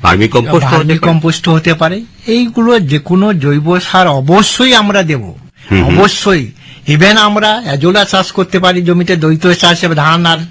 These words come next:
Speaker 2: ধানে-, ধানের সঙ্গে একসঙ্গে।
Speaker 1: হুম হুম।
Speaker 2: অথবা আমরা কি করতে পারি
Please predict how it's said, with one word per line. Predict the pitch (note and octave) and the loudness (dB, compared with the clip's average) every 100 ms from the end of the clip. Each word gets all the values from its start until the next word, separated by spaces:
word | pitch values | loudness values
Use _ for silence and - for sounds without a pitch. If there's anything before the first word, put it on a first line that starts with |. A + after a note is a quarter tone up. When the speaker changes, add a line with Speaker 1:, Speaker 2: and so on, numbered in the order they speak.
| - - - | -16 -12 -2
Speaker 2:
ধানে-, | C#3 D#3 D3 | 0 2 0
ধানের | C#3+ E3 | 0 0
সঙ্গে | - E3+ | 0 0
একসঙ্গে। | E3 E3 E3 D#3+ F3 F#3+ | -2 -2 -2 -2 -4 -2
Speaker 1:
হুম | G2+ E2 | -2 0
হুম। | G2 D#3+ - | -2 -4 -4
Speaker 2:
অথবা | C3 D3+ F3+ G3+ G3+ - _ _ _ - | -4 0 2 2 0 -4 _ _ _ -4
আমরা | D3 D#3+ F3+ | 0 2 2
কি | F3 F3+ | 0 -2
করতে | F#3+ F3+ F#3+ | -2 0 0
পারি | F#3+ G3+ | 0 -2